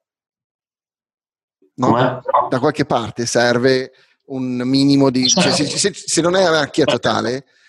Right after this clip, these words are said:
Speaker 1: e ci sono delle leggi, qualcuno deve f-, rinforzare le leggi. Allora devi dare più soldi per fare più training, così questi qua non vadano in giro a
Speaker 2: Eh.
Speaker 1: uccidere la gente.
Speaker 2: È un, è un giro malato, un po' è, poi è un discorso troppo complicato da affrontare.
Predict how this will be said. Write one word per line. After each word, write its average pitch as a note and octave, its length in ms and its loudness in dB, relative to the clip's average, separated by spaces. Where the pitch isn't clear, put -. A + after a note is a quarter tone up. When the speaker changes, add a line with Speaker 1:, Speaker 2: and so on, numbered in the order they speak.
Speaker 1:
e - 100 -4
ci B2+ 120 0
sono C3+ 200 2
delle A#2+ 220 2
leggi, B2+ 540 -2
qualcuno C#3 400 0
deve B2 220 0
f-, - 100 -14
rinforzare A2+ 540 -2
le G#2+ 120 -2
leggi. G#2+ 420 -8
Allora C#3 220 2
devi C3+ 200 0
dare A2+ 380 -4
più G#3+ 180 -4
soldi A2+ 460 0
per - 120 -2
fare A2+ 260 -2
più F3+ 180 0
training, A#2+ 540 -2
così B2+ 240 -2
questi C3 220 -2
qua A2+ 140 0
non A#2+ 120 -2
vadano A2 240 -2
in G#2+ 60 -12
giro - 160 -2
a A2 60 -2
Speaker 2:
Eh. A2 80 0
Speaker 1:
uccidere A2+ 260 2
la G#2+ 120 2
gente. A#2 480 -4
Speaker 2:
È - 80 -4
un, A2+ 120 0
è A2+ 60 0
un A2+ 120 6
giro A#2 280 4
malato, A2+ 580 2
un G#2 100 0
po' G#2+ 220 4
è, G2 460 4
poi G#2+ 100 0
è G#2 40 4
un G2+ 60 4
discorso G2 480 2
troppo G2+ 280 0
complicato F#2+ 560 2
da F#2 80 2
affrontare. F2+ 380 2